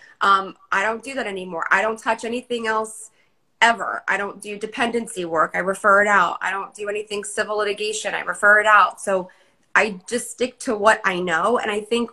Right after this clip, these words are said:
when you, especially with family, every state is different, right? But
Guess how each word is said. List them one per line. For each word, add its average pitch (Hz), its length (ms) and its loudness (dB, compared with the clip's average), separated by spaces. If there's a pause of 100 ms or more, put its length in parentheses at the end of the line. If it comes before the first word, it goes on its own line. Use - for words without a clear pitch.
when 208 260 -2
you, 208 140 -6 (320)
especially 247 460 2
with 226 180 -4
family, 202 680 0 (540)
every 240 260 4
state 233 260 -4
is 220 120 -6
different, 226 380 -4
right? 202 340 -2
But 196 260 0